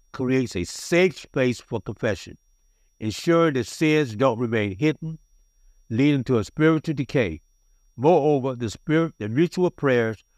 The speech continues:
of accountability partners can lead to profound healing. An example, two friends decide to be accountable,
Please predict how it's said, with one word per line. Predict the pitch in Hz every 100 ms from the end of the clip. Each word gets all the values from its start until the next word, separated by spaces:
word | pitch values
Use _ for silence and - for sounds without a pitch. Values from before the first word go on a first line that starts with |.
| _
of | 98
accountability | 101 139 135 123 123 139 135
partners | - 123 113 104 101 _ _ _
can | 104 107
lead | 123 139 135 - _ _
to | - 113
profound | - 95 - 127 127 123 127 127 _ _ _ _
healing. | _ 131 92 78 78 _ _ _ _ _ _ _ _ _ _ _ _ _
An | 107 110
example, | 107 90 131 135 175 170 _ _ _ _
two | 185 175
friends | - 160 160
decide | - 120 160 147 151
to |
be | 147 143
accountable, | - 139 143 139 120